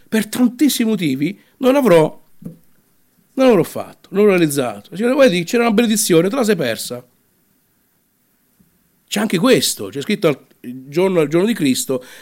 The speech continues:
le cose fatte in bene e in male, dette, non dette, come le hai fatte. Ma che gioia sapere che anche per le opere esterne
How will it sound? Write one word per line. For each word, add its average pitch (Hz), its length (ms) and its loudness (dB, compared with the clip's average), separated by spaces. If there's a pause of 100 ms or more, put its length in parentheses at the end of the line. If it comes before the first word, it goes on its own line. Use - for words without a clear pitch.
le 170 100 -2
cose 180 240 4
fatte 156 280 0
in 151 120 0
bene 254 240 2
e 202 60 6
in 165 60 2
male, 135 520 -2
dette, 220 480 0
non 165 240 0
dette, 202 540 -2
come 233 320 0
le 190 80 0
hai 156 80 2
fatte. 104 760 -10 (3500)
Ma 190 140 0
che 208 120 2
gioia 113 640 -2
sapere 170 500 -2
che 156 200 0
anche 175 500 0
per 127 200 -2
le 123 140 -2
opere 143 480 0
esterne 147 840 -6